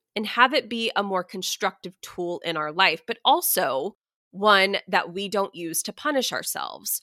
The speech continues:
or use it to develop an unhealthy mindset of fear and anxiety and self-loathing, because frankly, that is what I see a lot. I would say that most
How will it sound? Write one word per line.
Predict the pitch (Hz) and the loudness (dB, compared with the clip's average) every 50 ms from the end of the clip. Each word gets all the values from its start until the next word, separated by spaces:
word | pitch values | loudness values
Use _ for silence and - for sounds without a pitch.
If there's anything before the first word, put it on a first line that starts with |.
| _ - | _ -4
or | - 202 214 214 | -2 0 0 0
use | 190 190 214 202 - | -2 -2 -6 -2 -2
it | - 247 - | -2 -2 -2
to | 226 202 | -6 -4
develop | 214 202 185 175 165 165 165 - - | -2 2 4 4 4 4 0 0 -2
an | 185 190 - - | -6 -6 -2 -2
unhealthy | 160 170 180 - 175 160 - 196 190 | -2 -2 -2 -6 -12 -12 -8 -6 -4
mindset | 220 220 233 254 247 226 - - 170 151 - | 2 6 6 6 6 4 0 0 0 0 0
of | - 175 165 | 0 -6 -6
fear | - - - 247 240 226 208 185 170 | -6 -8 -6 -6 0 0 2 2 2
and | - 165 165 | 0 -2 -4
anxiety | 160 160 175 180 185 185 196 202 214 214 208 190 170 - | -4 -4 -6 -6 0 2 4 4 4 2 0 -4 -6 -6
and | - 170 156 | -6 -8 -6
self-loathing, | - - 170 160 160 - - 208 220 233 233 226 226 185 175 143 113 160 | -4 -2 -2 -2 -4 -4 -10 -4 0 2 2 2 2 2 -2 -2 -2 -6
because | 175 175 - 226 - - | -8 -8 -6 -6 -6 -6
frankly, | - - 240 262 269 - 254 233 208 | -2 0 0 0 0 -2 -4 -4 0
that | 208 196 196 190 | 2 2 2 2
is | 185 - - | 0 -4 -4
what | 175 160 | -4 -4
I | 156 | -4
see | 156 - - - 127 | -4 -6 -8 -8 -8
a | 120 | -8
lot. | 110 80 58 52 - _ - - _ _ _ _ _ _ _ _ _ _ - | -8 -6 -8 -8 -10 _ -16 -20 _ _ _ _ _ _ _ _ _ _ 2
I | - 247 | 4 4
would | 294 339 - | 4 4 0
say | - - 294 262 | 0 0 2 4
that | 233 214 - - | 4 4 2 2
most | 190 185 180 175 160 - - - - - - | -2 0 2 2 2 0 -2 -4 -6 -6 -6